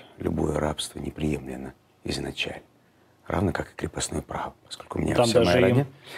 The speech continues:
Speaker 1: вся
Speaker 2: и
Speaker 1: моя родня — это мои крепостные крестьяне. Вот вся моя родня. Они потомственные крепостные крестьяне, поэтому отношение к крепостному праву у меня соответствующее.
Speaker 2: Ну, это все-таки не совсем крепостное право. Это, э, то, что называется в России каторга. Да, люди работают,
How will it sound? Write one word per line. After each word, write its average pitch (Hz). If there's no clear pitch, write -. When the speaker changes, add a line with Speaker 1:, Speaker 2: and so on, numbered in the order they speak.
Speaker 1:
вся 107
Speaker 2:
и 92
Speaker 1:
моя 87
родня — 104
это -
мои 82
крепостные -
крестьяне. -
Вот -
вся 95
моя 65
родня. 71
Они 76
потомственные -
крепостные -
крестьяне, -
поэтому 65
отношение 67
к -
крепостному -
праву 110
у -
меня 65
соответствующее. -
Speaker 2:
Ну, 247
это 269
все-таки 254
не 233
совсем 220
крепостное 104
право. 92
Это, 120
э, -
то, 135
что 135
называется 127
в 120
России 123
каторга. -
Да, 247
люди 160
работают, 110